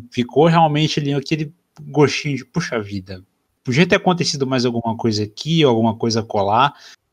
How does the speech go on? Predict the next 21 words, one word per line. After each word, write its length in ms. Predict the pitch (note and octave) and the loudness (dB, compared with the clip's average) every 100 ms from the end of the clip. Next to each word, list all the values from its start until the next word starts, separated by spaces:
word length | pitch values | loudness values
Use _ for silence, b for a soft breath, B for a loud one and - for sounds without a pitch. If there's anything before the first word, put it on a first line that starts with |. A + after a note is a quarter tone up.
| _ _ _ _ | _ _ _ _
pra 240 | - A#2 C3+ | 0 4 4
ver 200 | A#2+ B2+ | 4 4
se 220 | B2+ C#3 | 2 -2
isso 260 | C3+ - D3 | -4 -6 -6
dava 440 | B2+ B2 C3+ C3+ | 0 2 2 2
uma, 600 | C3+ C#3 C#3 C#3 C3+ B2+ A#2+ | 0 -2 -4 -2 -2 -2 -2
um 120 | A2+ | -2
prolongamento 640 | A#2 C3 C3 C3 B2+ B2 | -2 -2 -2 -2 -4 -6
um 40 | A#2+ | -6
pouco 220 | - C3 | -4 -2
mais 220 | C3+ B2+ | -2 0
pra 140 | D3 | 0
frente. 440 | C3+ A2 G2+ - - | 0 -4 -6 -8 -4
Eu 260 | - A#3 G3+ | 2 6 8
acho 460 | D3 C#3+ - - D3+ B B _ _ - | 6 4 0 -10 -14 B B _ _ -4
que 80 | |
essa 200 | C3+ - | -4 -2
rivalidade 560 | C3+ C#3+ D#3 D3 C#3+ C3+ | -4 -2 -2 2 2 2
entre 200 | D3 - | 0 -2
as 180 | B2+ - | -4 -2
três 520 | C3+ D#3 B2 - - | -2 0 -2 -4 -6